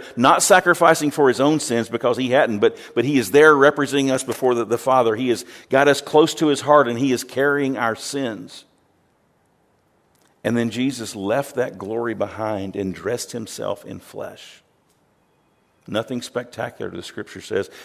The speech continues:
that would draw us to him. Nothing in Jesus' figure, nothing in Jesus' appearance would draw you to him.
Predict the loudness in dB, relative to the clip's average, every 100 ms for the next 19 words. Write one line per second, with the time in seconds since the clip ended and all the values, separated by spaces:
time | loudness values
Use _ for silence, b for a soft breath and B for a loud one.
0 | -4 -2 -4 -4 0 0 0 -2 -6 -10
1 | -6 -6 -8 B B 0 0 2 2 0
2 | 0 -4 -4 -8 -10 -8 -2 0 0 0
3 | 0 0 -2 0 -2 -4 -6 -8 -8 B
4 | B B _ -16 -16 -18 -14 -4 -4 0
5 | 2 4 2 -2 -6 -4 4 6 6 4
6 | -2 -2 -2 0 0 0